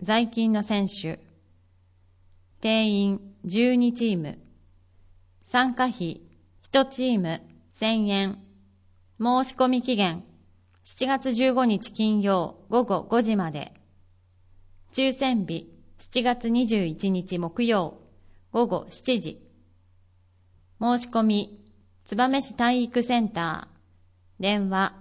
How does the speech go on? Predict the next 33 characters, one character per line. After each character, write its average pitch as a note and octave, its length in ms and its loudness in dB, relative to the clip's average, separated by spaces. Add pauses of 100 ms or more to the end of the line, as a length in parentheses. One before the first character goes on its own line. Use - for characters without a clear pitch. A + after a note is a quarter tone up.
(560)
零 B3 260 0
二 C4+ 280 2
五 G3 260 2
六 G3 420 -4 (260)
六 F#3+ 280 -2
四 A#3 360 2
の G3 380 -2 (200)
三 B3 400 0
零 A#3+ 260 2
九 G3+ 320 -2
一。 F3+ 420 -8 (1160)
問 B3 200 0
い B3 80 4
合 A#3+ 60 4
わ A#3 140 0
せ、 G#3 320 -4 (580)
燕 B3+ 380 2
市 G3 340 -4
ソ G3+ 160 -4
フ G3 80 -12
ト B3+ 120 2
ボ C4 140 4
ー B3+ 60 2
ル B3+ 100 -2
協 B3 220 2
会、 E3+ 320 -2 (320)
金 F#3+ 300 -4
子。 - 340 -6 (1700)
電 G#3 300 0
話、 F#3+ 260 0 (600)
零 B3 220 2
九 B3 320 0
零、 F3+ 340 -2